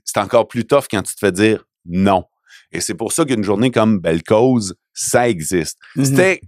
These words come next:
Speaker 1: grosso modo le message que je lançais en finissant en disant, « Mais j'ai persévéré, j'ai pris le téléphone, puis à un moment donné, ça a répondu. Puis, euh, je vais avoir de l'aide, tu sais. »
Speaker 2: Mhm.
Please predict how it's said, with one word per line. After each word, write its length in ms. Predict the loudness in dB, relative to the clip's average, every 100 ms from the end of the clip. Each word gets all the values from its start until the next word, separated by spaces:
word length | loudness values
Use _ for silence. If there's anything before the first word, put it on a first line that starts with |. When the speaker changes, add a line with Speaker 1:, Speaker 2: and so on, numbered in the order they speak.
| -12
Speaker 1:
grosso 480 | -2 2 2 0 -2
modo 540 | 2 2 4 4 4 -2 -8
le 240 | 2 4 6
message 540 | 4 2 0 0 -2
que 240 | 4 4 4
je 180 | 2
lançais 520 | 0 0 0 0 0 -2 -12 -20 -20 -10 -2
en 520 | 0 0 0 2 0
finissant 560 | 0 0 0 0 0 0
en 40 |
disant, « 400 | 0 2 2 0 -4 _ _ _ _ _ _ _ _ -4
Mais 120 | 0 2
j'ai 140 | 0
persévéré, 760 | 0 -2 -2 2 4 4 2 0 -10 -18
j'ai 160 | -6 -4
pris 160 | 0
le 80 | 0
téléphone, 420 | 2 2 2 0 0
puis 100 | 2
à 40 | 2
un 60 |
moment 340 | 2 2 2 2
donné, 260 | 4 2
ça 160 | 2 0
a 40 |
répondu. 720 | 0 0 2 0 0 2 2 2 -6 -20 _ _ -8
Puis, 380 | -2 2 4
euh, 640 | 6 6 4 4 2 0 -2
je 260 | -6 -8 -2
vais 60 | 0
avoir 340 | 4 4 4
de 80 | 4
l'aide, 380 | 2 0 -2 -6
tu 140 | -6
sais. » 60 | -2
Speaker 2:
Mhm. 320 | 0 0 0